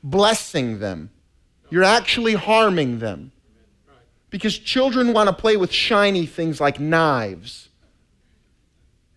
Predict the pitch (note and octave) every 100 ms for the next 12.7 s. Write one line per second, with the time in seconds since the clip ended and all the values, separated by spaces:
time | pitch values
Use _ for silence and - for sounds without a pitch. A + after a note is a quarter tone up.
0 | _ _ G#3 A3+ C4 B3+ A3 - B3 D4
1 | - B3+ A#3+ D#3 - - A3 A#3 B3+ B3
2 | - D4 C#4+ F#3+ F3 F3+ F#3 G#3 B3 B3
3 | B3+ B3+ B3+ - C#4 C4+ F#3+ D3 C#3+ D3+
4 | - - _ - G#3+ G#3+ - - A#3 G3+
5 | E3 A#2 F2+ D#2+ - _ _ _ _ _
6 | _ _ _ _ _ _ _ _ _ _
7 | _ _ _ _ _ D3 F#3 G3+ - F#3+
8 | A#3+ A3 - - _ _ _ _ _ _
9 | _ _ _ _ _ _ _ _ _ _
10 | _ _ _ _ _ C3 D3 G3+ B2 F2+
11 | E2 D#2 D#2 _ G#2+ G2+ - _ A#2 G#2
12 | G#2+ _ A2 A2 G#2+ F#2 -